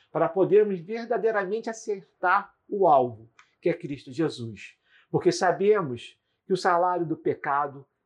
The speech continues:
é a morte, é a separação final, eterna, da presença de Deus. E sabemos que cada vez que nos desviamos daquilo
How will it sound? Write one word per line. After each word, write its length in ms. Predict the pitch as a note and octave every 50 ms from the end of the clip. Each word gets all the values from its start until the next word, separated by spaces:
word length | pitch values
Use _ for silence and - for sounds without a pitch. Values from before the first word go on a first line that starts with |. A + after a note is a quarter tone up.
| _
é 120 | - - B2
a 100 | A#2 A#2
morte, 760 | A2+ A2 A2+ B2+ C#3 C#3 B2+ - - _ _ - - _ _ _ _ _ _
é 120 | B2+ D3
a 80 | D#3 D3
separação 1120 | - F#3+ - - F3 F3 F3 F3 D#3+ C#3+ - - - - F#3+ F#3+ G#3+ G#3+ F#3+ D#3 - _ _
final, 680 | _ A3+ G#3 F3+ E3 E3 E3 E3+ F3 E3+ C#3 A#2 - _
eterna, 880 | - F#3 F3+ - - - F#3+ F#3 F#3+ F#3+ E3+ E3 D3+ A#2+ A#2+ A#2+ G#2+ _ _ _ _ _ _ _ -
da 80 | E3+
presença 640 | E3+ F#3 F#3 F3+ D#3+ - D#3+ E3 D#3 D3 - D#3+ C#3+
de 120 | C3 F3+
Deus. 520 | - C#3+ D3 D3+ D#3 C#3 A#2+ - - _ _ _ _ _ _ _ _
E 60 | D#3+
sabemos 500 | - - G#3+ G#3 F3+ G#3+ A#3 A#3 A3+ G3+
que 80 | - G3+
cada 300 | - A3 A3+ A3+ A#3+ A3+
vez 340 | F#3 G#3+ G#3+ F#3+ E3+ E3 -
que 80 | -
nos 180 | F3 E3+ F3+ F3+
desviamos 600 | F3+ A3 G#3 G#3 G3+ A3 G#3+ G3+ G#3 G3+ G3 F#3
daquilo 680 | F#3 G3+ F#3+ F#3+ - - G#3+ G#3+ G3+ F#3+ D#3+ C#3 A#2+